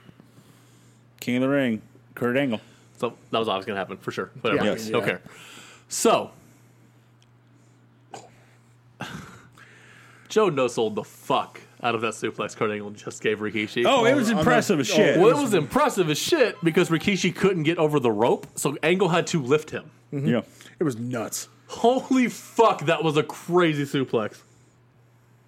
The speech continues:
Speaker 1: Corey?
Speaker 3: <sighs>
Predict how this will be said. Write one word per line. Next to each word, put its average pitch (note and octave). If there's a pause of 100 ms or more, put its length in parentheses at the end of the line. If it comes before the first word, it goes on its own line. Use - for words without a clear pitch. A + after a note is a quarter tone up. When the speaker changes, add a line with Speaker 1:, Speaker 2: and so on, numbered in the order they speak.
(960)
Speaker 1:
Corey? E3+ (1900)
Speaker 3:
<sighs> -